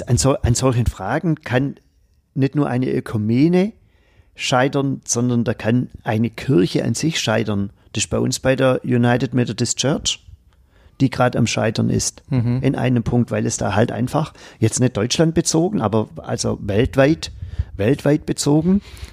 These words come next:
Speaker 1: wo es halt zwei grundsätzlich, und das hat auch Auswirkungen natürlich ein, ein Stück weit auf Deutschland,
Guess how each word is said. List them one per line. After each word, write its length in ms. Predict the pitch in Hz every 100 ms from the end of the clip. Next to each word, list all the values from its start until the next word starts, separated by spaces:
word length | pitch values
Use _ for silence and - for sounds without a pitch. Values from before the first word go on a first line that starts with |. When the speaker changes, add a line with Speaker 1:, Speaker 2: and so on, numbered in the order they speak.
| -
Speaker 1:
wo 120 | 113
es 140 | 120
halt 320 | 110 67 - - - -
zwei 480 | - 92 104 156 220 - - - _ - _ _ _ _
grundsätzlich, 1120 | - 147 202 - 151 156 - 160 170 - - _ - - - _ _ _ _ _ _ _ _ _ _ - _ _ - _
und 180 | 160 135
das 140 | 117
hat 120 | 131 131
auch 180 | 120
Auswirkungen 560 | - 135 - 131 135 123
natürlich 460 | 123 107 - - -
ein, 140 | 120
ein 100 | 127
Stück 240 | - 135 127
weit 180 | 120
auf 120 | 123 -
Deutschland, 600 | 110 - - 175 214